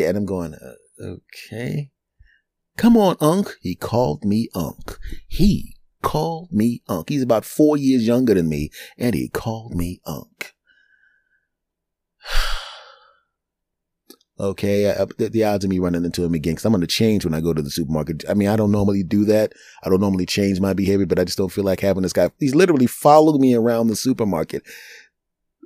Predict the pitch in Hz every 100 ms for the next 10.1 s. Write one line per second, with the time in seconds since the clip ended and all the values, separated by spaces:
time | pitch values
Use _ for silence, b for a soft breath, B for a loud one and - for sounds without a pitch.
0 | - 139 151 131 123 - 135 123 117 107
1 | 101 95 - - 139 131 131 110 107 101
2 | 90 104 98 87 - 113 131 127 120 104
3 | 92 107 113 107 87 87 - - 85 B
4 | B - 98 104 - 123 123 110 107 98
5 | 92 110 107 78 - - - - _ _
6 | _ b b b b b - - 175 139
7 | 180 165 123 110 110 123 135 156 147 -
8 | 135 - 156 - 147 127 131 165 - 98
9 | - B B - 123 113 123 104 98 90